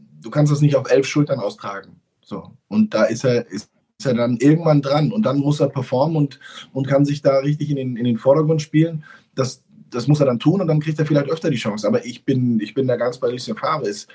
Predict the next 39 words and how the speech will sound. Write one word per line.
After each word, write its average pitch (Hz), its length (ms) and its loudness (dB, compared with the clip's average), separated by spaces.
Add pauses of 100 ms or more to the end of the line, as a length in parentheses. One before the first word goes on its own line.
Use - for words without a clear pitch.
(120)
es 117 200 -10
ist 127 200 -2
einfach 120 340 2
durch 123 300 -2
die, 120 240 4
durch 107 180 -2
die 113 300 2
Situation 123 800 -2
gegeben, 113 500 2
dass 107 200 -4
er 107 260 -2
zu 117 140 -8
seinen 107 200 0
Einsätzen 110 480 -2
kommt. 113 380 0 (320)
Und 92 60 -10
solange 113 280 2
er 113 140 4
weiter 131 260 0
daran 107 240 -2
arbeitet, 113 460 -4
glaube 113 180 2
ich 117 100 -8
auch 110 100 -6
daran, 110 280 0
dass 110 160 -2
er, 101 140 -8 (320)
dass 107 100 -8
er 110 40 2
eine 104 120 4
gute 107 220 -4
Chance 110 360 0
hat, - 140 -8
ähm, 95 380 -6 (100)
sich 104 240 -4
da 98 320 -2 (180)
in 123 140 2
der 117 120 2 (200)
L-, 123 240 0